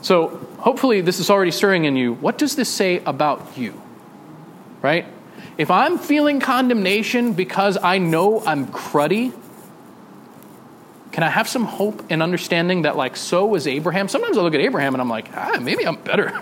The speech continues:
<laughs> better than Abraham on this," right? I shouldn't do that. That's pride.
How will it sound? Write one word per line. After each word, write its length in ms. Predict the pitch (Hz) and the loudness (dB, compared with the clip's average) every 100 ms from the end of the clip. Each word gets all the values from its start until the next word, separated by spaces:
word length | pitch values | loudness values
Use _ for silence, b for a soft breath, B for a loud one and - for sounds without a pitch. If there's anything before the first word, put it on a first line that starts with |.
| - | -12
<laughs> 200 | - - | -8 -2
better 140 | - | 0
than 140 | - - | 0 2
Abraham 480 | 240 208 - 135 147 | 2 2 0 -2 -4
on 160 | 147 | -4
this," 340 | 143 160 - - 214 208 | -2 -4 -6 -10 -8 -2
right? 200 | 156 165 160 - - | 2 2 -2 -10 -8
I 60 | |
shouldn't 260 | - 147 123 | -6 -6 -6
do 80 | 117 | -6
that. 140 | 104 | -8
That's 160 | 117 - | -10 -8
pride. 260 | - 104 | -6 -6